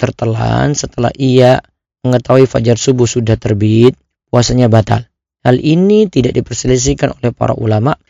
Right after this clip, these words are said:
Dalilnya adalah hadis Ibnu Umar dan Aisyah radhiyallahu anhum bahwa Rasulullah sallallahu alaihi wasallam itu bersabda, "Sesungguhnya Bilal mengumandangkan azan pada malam hari. Makan dan minumlah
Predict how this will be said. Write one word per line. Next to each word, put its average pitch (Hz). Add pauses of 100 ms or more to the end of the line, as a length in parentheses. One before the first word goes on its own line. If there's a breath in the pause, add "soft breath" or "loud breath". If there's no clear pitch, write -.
(120)
Dalilnya 120
adalah 120
hadis 117
Ibnu 117
Umar 165 (240)
dan 127
Aisyah 127
radhiyallahu 117
anhum 143 (400 loud breath)
bahwa 120
Rasulullah 120
sallallahu 120
alaihi -
wasallam 127
itu 117
bersabda, 110 (560 soft breath)
"Sesungguhnya 139
Bilal 120
mengumandangkan 160
azan 123
pada 123
malam 120
hari. 135 (240)
Makan 127
dan 127
minumlah 147